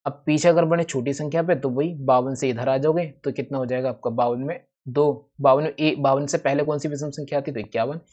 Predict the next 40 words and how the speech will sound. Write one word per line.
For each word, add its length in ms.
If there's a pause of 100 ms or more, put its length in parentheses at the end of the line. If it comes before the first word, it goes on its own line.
(300)
इक्यावन 320
से 80
पहले 280
क्या 140
आ 40
जाएगी 220
आपकी? 380 (260)
तो 60
दो 200
कम 220
करो 300
यानी 140
फ़ोर्टी 340
नाइन। 220 (100)
सबसे 300
छोटी 260
फ़ोर्टी 300
नाइन, 180
सबसे 280
बड़ी 220
आपकी 220
पचपन। 420 (500)
तो 60
चौथी 300
संख्या 260
पचपन 380
हो 80
गई। 100 (180)
तीसरी 260
पूछता 440
तो 120
तिरपन 400
बता 240
देते, 200
दूसरी 320
पूछता 340
तो 120
इक्यावन 420
बता 220
देते। 320